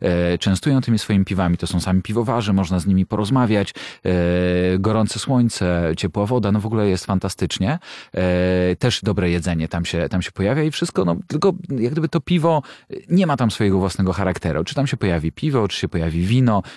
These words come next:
bo umówmy się, że jest to dosyć, e, właśnie winny region, też słynący z doskonałego jedzenia.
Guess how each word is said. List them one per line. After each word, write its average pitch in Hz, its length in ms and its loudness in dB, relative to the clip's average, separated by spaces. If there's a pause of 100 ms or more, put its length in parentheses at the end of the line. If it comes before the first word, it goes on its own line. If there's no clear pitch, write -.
(120)
bo 87 140 0
umówmy 90 340 0
się, 85 120 -4
że 85 100 0
jest 85 140 -2
to - 60 -2
dosyć, 85 460 -4
e, 76 140 -2
właśnie 85 280 -2
winny 110 280 2
region, 87 320 0
też 80 160 -6
słynący 95 440 0
z 87 120 -2
doskonałego 98 480 0
jedzenia. 101 420 2